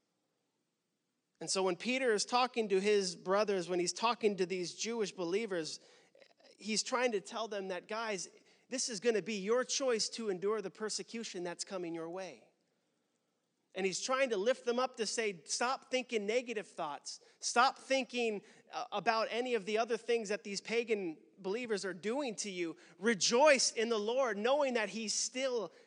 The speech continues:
with you, knowing that he d-, died on that cross for you." Remember these things. That's what Jesus talked about at the, at the Last Supper. He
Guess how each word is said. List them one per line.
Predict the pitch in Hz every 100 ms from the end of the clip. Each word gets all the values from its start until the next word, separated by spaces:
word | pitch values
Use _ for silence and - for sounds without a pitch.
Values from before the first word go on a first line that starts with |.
| _ _
with | 160 262 - 226
you, | 202 120 - _ _ _ _ _ _ _
knowing | 175 262 294 269
that | 254 233
he | 196 254
d-, | 175 151 - 220 190
died | 220 302 277 202
on | 220 254
that | 240 240 -
cross | 269 269 311 -
for | 233 190
you." | 165 127 - _ _ _ _
Remember | 220 220 294 302 269
these | 208 311 339 -
things. | 262 202 139 110 - -
That's | 277 -
what | 294 208
Jesus | 277 254 247
talked | - 285 285
about | 233 226 220
at | 214
the, | 208 202 185 -
at | 220 220
the |
Last | 214 247 240 -
Supper. | 294 - 226
He | 196 214